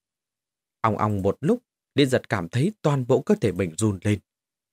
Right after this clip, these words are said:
Đúng lúc con hổ kia đang lao về phía mình, tinh thần đột nhiên có chút trạng thái hoảng loạn.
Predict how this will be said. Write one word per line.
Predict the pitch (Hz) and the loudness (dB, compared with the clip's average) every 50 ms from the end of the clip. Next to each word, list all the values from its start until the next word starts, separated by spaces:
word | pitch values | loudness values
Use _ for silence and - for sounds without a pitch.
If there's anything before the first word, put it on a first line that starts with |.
| _ - | _ -4
Đúng | 120 117 110 110 | 0 0 2 2
lúc | 127 123 - | 0 -2 0
con | - 110 101 | 0 -2 -2
hổ | - 101 90 73 - | -2 -4 -4 -4 -2
kia | - 110 104 101 95 - | 0 2 2 2 0 -2
đang | - 104 104 104 101 101 | -6 -8 -8 -8 -8 -6
lao | 117 143 156 147 | -4 -4 -2 -2
về | - 131 | -2 -2
phía | 110 - 160 196 | -2 0 0 0
mình, | 196 165 120 95 - _ _ _ _ _ _ _ _ - | 2 2 0 -2 -4 _ _ _ _ _ _ _ _ -2
tinh | - 113 101 | -2 -2 0
thần | - 104 95 87 | -2 -4 -4 -4
đột | 98 87 - | -4 -6 -4
nhiên | - 107 107 98 95 87 - - | -2 0 0 0 -2 -6 -8 -6
có | - 101 | -8 -6
chút | - - 175 - - | -4 -4 -6 -4 -4
trạng | - 95 - 90 - | -6 -6 -6 -6 -8
thái | - 113 143 190 220 - - | -6 -4 -4 -4 -4 -6 -4
hoảng | 110 104 87 71 78 | -4 -4 -4 -4 -4
loạn. | 98 95 - | -4 -4 -4